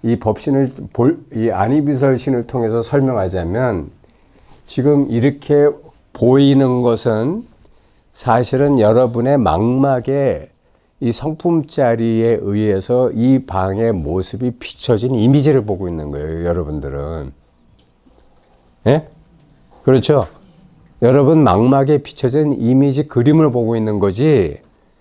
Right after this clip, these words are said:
시-, 이, 이 실제를 여러분들은 와가지고 뭐 이걸 여러분 눈 안에다 담은 게 아니잖아. 예? 그렇죠? 그러니까 이것이 여러분 안에, 안아-, 여러분한테 이렇게 비춰진 거라고. 그렇죠?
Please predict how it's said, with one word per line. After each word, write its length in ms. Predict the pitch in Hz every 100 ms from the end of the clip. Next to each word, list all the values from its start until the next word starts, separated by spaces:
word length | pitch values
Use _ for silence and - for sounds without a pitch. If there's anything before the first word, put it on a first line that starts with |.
| _ _ _ _ _ -
시-, 240 | - -
이, 200 | 175 147
이 200 | 151 151
실제를 760 | 147 - 196 - 165 147 143 - - - -
여러분들은 680 | 123 123 120 117 131 143 -
와가지고 580 | - 120 143 120 123 131
뭐 160 | 123
이걸 220 | 117 127 117
여러분 480 | 110 117 135 127 -
눈 200 | 123 139
안에다 280 | 127 117 139
담은 420 | - 120 117 120
게 80 | 147
아니잖아. 800 | 127 90 90 80 78 85 85 - _ _ _ _ _ _ _ 95
예? 120 | - _ _ -
그렇죠? 480 | 131 139 165 110 - _ _ - _ _ _ _ _ _ _ _ _ - _ _ _ -
그러니까 220 | 139 123
이것이 280 | 147 147 170
여러분 340 | 131 131 135
안에, 300 | 123 127 143
안아-, 380 | - 120 123 - -
여러분한테 640 | 120 123 123 123 120 120 147
이렇게 180 | 185
비춰진 500 | 175 135 - 180 156
거라고. 640 | 127 101 82 73 87 85 -
그렇죠? 460 | 143 151 151 90